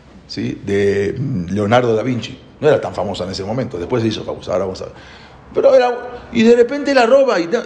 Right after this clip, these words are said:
y estuvo dos años, el mundo se volvió loco. El mundo buscando por dónde puede ser, cómo, dó-, cómo puede ser que se robaron. La gente se volvió loco. No solamente eso,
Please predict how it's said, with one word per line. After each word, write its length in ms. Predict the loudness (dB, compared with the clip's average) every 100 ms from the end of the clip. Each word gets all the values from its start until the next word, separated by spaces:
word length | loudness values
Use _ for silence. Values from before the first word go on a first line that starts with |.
| -10 -20 _ _
y 60 | -6
estuvo 300 | -4 2 2
dos 200 | 2 0
años, 420 | -2 -2 -6 -8 -14 -20 -20 -20 -20 -20 -20 -18 -18 -14
el 140 | -8 -6
mundo 220 | -6 -6
se 120 | -6
volvió 300 | -8 -8 -8
loco. 260 | -8 -10 -18 _ _ -12
El 140 | -6
mundo 320 | -4 -2 0 0
buscando 680 | -2 -4 -6 -8 -6 -6 -6
por 280 | -8 -12
dónde 280 | -6 -6 -6
puede 260 | -6 -6 -6
ser, 220 | -6 -6
cómo, 280 | -6 -6 -4
dó-, 220 | -4 -4
cómo 240 | -4 -4
puede 200 | 2 4
ser 180 | 4 4
que 80 | 4
se 120 | 2
robaron. 440 | 4 6 4 2 -8 -12 -2
La 100 | -2
gente 320 | 2 2 2
se 100 | 4
volvió 300 | 4 4 4
loco. 320 | 2 2 -8 -10 -18 -20 -14
No 100 | -4
solamente 380 | 2 4 4 4
eso, 260 | 4 4